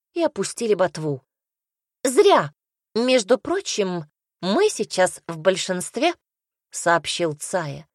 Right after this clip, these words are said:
«Мастер сообщил вам, что личная альраунья гвардия Его Величества Фредерика Третьего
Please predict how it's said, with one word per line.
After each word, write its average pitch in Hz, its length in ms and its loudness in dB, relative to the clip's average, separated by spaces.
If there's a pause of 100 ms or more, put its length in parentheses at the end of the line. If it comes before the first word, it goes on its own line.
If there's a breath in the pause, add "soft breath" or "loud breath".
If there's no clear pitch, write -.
(520)
«Мастер 226 480 2
сообщил 339 580 -2
вам, 170 320 2 (260)
что - 280 4
личная 220 600 -2
альраунья 214 760 4
гвардия 185 800 2
Его 196 240 0
Величества 196 720 -2
Фредерика 202 560 0
Третьего 202 640 2